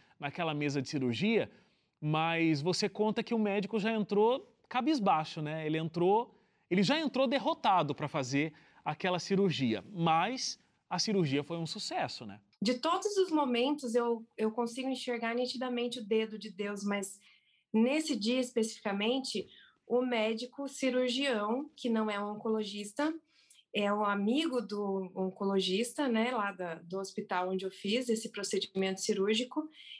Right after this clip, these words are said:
Speaker 2: ele ia pra identificar uma veia, né, que estava sangrando no meu estômago por ter invadido, e ele pediu pra antecipar essa cirurgia por uma hora e meia.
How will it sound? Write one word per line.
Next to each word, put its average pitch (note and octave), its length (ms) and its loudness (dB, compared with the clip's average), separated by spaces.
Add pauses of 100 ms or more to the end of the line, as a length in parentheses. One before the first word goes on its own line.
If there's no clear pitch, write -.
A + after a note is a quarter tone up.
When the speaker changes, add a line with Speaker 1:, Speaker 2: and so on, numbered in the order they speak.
Speaker 2:
ele A#3 300 4
ia C4 720 2
pra B3+ 160 2
identificar B3 600 -2
uma C#4+ 220 -2
veia, G#3+ 680 -4 (560)
né, G#3 200 -2
que A3+ 120 -2
estava A3+ 300 -2
sangrando A3+ 680 0
no A3+ 80 2
meu A#3 220 0
estômago G#3 640 -6
por G#3+ 220 -2
ter G#3 160 -2
invadido, G#3 800 -2 (380)
e A#3+ 160 2
ele C4 280 4
pediu C4+ 360 0
pra C4+ 380 -2
antecipar D#4+ 720 -2
essa C#4 180 -4
cirurgia A3 540 -2
por A#3 400 -2
uma C#4 280 0
hora C#4 140 -2
e D4+ 60 -2
meia. F#3+ 500 -4